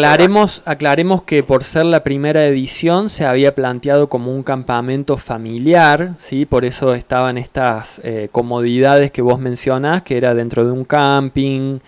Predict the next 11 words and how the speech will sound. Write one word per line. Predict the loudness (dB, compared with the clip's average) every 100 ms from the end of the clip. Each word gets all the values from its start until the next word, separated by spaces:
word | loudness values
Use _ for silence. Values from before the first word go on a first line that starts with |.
| -20 -20 -14
eh, | -10 -8 -6 -8 -10 -12 -8
y | -4 -2
que | 0 2 4
era, | 6 6
digamos, | 6 4 2 0
para | 0 2
venir | 0 0 -2 0
con | -2 0
niños, | 0 0 0 -2 -6 -10 -10
¿no? | -6 -4
Entonces, | -2 -2 2 2 0